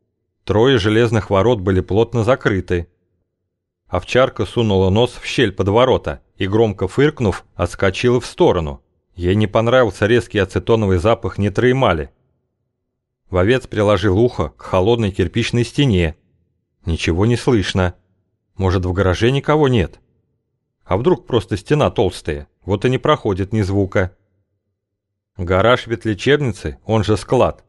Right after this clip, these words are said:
задней стеной выходил к заводу. Лет пятьдесят назад здесь была инфекционная больница, а при ней гараж. Потом больницу перевели в новое здание,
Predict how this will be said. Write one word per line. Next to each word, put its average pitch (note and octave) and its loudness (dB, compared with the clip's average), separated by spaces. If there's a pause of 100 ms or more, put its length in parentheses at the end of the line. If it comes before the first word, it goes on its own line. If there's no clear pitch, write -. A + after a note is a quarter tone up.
задней A2 0
стеной A2 0
выходил G#2+ 0
к G#2 -4
заводу. G2+ 0 (680)
Лет A#2 -2
пятьдесят A2+ -2
назад G#2+ 0 (100)
здесь A2 -2
была G#2+ 0
инфекционная A#2+ -2
больница, A#2+ -2
а F2 -4
при F#2 -2
ней G#2+ 2
гараж. A#2 0 (600)
Потом C3 0
больницу G#2+ 0
перевели G2+ 2
в A2 2
новое G2 2
здание, G#2 0